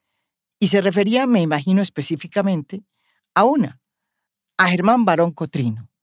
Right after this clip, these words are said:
senador, eh, por Cambio Radical, muy cercano en una época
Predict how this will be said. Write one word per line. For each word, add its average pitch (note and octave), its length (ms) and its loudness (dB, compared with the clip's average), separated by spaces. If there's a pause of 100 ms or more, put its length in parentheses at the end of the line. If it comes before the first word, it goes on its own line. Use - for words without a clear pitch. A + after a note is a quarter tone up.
(600)
senador, D3 640 0
eh, F#3 160 0
por C3+ 200 -6
Cambio D3 240 0
Radical, D3+ 560 -2
muy A#3+ 260 2
cercano F3 640 -2 (720)
en D3 580 0
una F3+ 300 2
época B2+ 500 -4